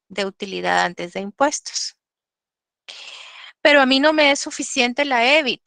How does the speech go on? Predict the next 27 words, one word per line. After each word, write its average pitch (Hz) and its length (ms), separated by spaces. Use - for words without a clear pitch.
porque 214 240
no 202 100
me 233 80
están 247 280
pidiendo 240 440
la 214 200
ebit, 247 360
me 196 120
están 202 280
pidiendo 220 400
la 220 180
ebitda. 165 580
Y 247 140
la 294 220
ebitda 269 720
es 240 260
la 220 180
suma 285 640
de 254 420
la 185 520
ebit, 320 500
es 233 120
decir, 247 340
de 208 100
la 180 120
utilidad 180 440
operativa, 254 840